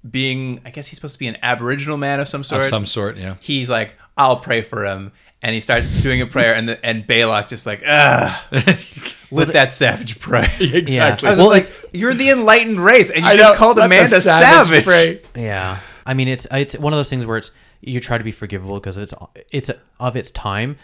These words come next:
Speaker 3: but also it's just like, it
Speaker 2: Yeah.
Speaker 3: just is aged so badly.
Speaker 2: Yeah,
Speaker 1: I, even of its
Speaker 2: totally.
Speaker 1: time, I don't think that works.
Speaker 3: Yeah,
Speaker 2: Yeah.
Speaker 3: maybe.
Speaker 2: <laughs> Let the savage pray.
Speaker 1: I mean,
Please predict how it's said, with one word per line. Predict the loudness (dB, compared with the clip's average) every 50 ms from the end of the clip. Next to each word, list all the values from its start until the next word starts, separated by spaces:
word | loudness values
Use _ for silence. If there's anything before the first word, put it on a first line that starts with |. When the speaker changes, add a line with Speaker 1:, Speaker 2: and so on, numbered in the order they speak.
| _ _
Speaker 3:
but | -4 -2
also | -2 -2 -2 -4 -6 -8
it's | -8 -10
just | -12 -14 -14 -16 -18 -18
like, | -20 -20 -20 -20 _ _ _ _
it | -14 -12
Speaker 2:
Yeah. |
Speaker 3:
just | -10 -10 -10 -10 -10
is | -12 -12 -14
aged | -16 -16 -16
so | -14 -12 -12 -12
badly. | -12 -14 -14 -14 -14 -14 -12 -12 -4
Speaker 2:
Yeah, | 0 2
Speaker 1:
I, | 2 2 2
even | 0 0 0 0 0
of | 0 0
its | 0 -2 -4
Speaker 2:
totally. | -4 -2 -2
Speaker 1:
time, | 0 0 0
I | 0 -2
don't | -2 -4 -4
think | -8 -10 -8 -4
that | -4 -4 -2 0
works. | 0 0 2
Speaker 3:
Yeah, | 2 2 2 2 2
Speaker 2:
Yeah. | 2 2 2 4 2 2
Speaker 3:
maybe. | 2 2 0 0 0
Speaker 2:
<laughs> |
Let | -4 -6 -8 -8 -8
the | -10 -10
savage | -10 -10 -12 -12 -12 -14 -14 -14 -16 -16 -18 -20 -20 _
pray. | -20 -20 -18 -20 -20 -20 _ -14 -12 -12 -10 -10 -6 -6
Speaker 1:
I | -2 0 0
mean, | 0 0 0 0 0 0 -2 -4 -6 -8